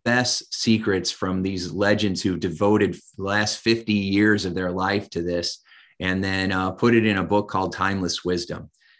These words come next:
And that's what I'm doing. I've got ten chapters done. I've got two to go. And then, uh, I'm gonna release it probably over the summer. I mean, it's awesome. <laughs> It's a really good book. And I can say that 'cause it's not about me. <laughs> You know, it's about these,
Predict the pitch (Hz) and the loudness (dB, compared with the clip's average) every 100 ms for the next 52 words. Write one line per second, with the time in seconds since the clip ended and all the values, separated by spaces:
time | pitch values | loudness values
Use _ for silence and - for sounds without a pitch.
0 | - 90 113 113 110 104 95 95 87 90 | -8 -2 0 0 0 2 2 2 0 -2
1 | 85 90 82 113 117 113 117 113 107 92 | -2 -2 0 2 2 4 2 2 -2 0
2 | 104 107 110 101 90 85 87 87 - 107 | 0 2 2 0 -2 -4 -4 -4 0 0
3 | 98 98 104 107 107 110 _ _ _ - | 0 0 4 4 2 -4 _ _ _ -10
4 | 90 90 90 90 90 90 90 92 92 90 | -6 -4 -2 -2 0 0 -2 -2 -2 -2
5 | 90 92 92 - 98 - 87 87 90 90 | -2 -2 -2 -2 -2 -2 -4 -4 -2 -2
6 | 92 95 90 87 90 - 98 95 90 - | -2 -2 -4 -2 -2 0 0 0 -4 -6
7 | _ _ _ _ _ _ 90 90 90 87 | _ _ _ _ _ _ -6 -2 -2 -4
8 | 90 85 82 - - - - 123 120 - | -4 -4 -6 -10 -8 -8 0 0 2 0
9 | 127 127 117 - 107 101 98 98 87 92 | 2 2 0 0 0 2 2 2 0 -2
10 | 82 95 82 - - - - - 98 101 | -2 -2 -2 -6 -20 -20 -20 -10 -2 0
11 | 110 107 - 110 107 92 - 98 95 104 | 2 0 4 4 4 2 2 2 2 0
12 | 98 92 92 85 98 95 110 - 139 135 | 0 2 2 2 0 0 -2 -2 -2 0
13 | 180 180 - 233 170 - 107 107 110 110 | 0 0 0 0 0 2 2 4 2 2
14 | 95 101 98 104 95 95 | 0 0 0 0 -2 -6